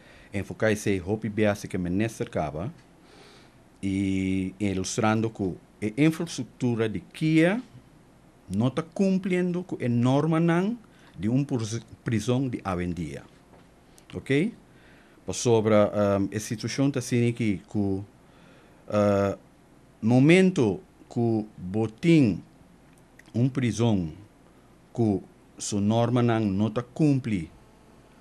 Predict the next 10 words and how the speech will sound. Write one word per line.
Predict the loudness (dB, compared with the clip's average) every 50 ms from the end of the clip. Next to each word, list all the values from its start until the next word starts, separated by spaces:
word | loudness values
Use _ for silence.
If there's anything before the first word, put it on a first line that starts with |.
| -20 -20 -20 -20 -20 -20 -14 -6
com | -4 -4 -4 -4 -2 -2
a, | 0 2 2 0 0 -2 -2 -2
a | -2
prisão | -4 -6 -6 -6 -4 -4 -2 0 0
de | 2 2
avenida, | 2 2 2 2 2 2 2 2 2 2 2 0 -2 -4
bota | -6 -6 -4 -4 -2
aí | 0 0 0 0 0
o | 0 0
mês | 2 2 2 2 0 0 -2 -6 -10 -14 -16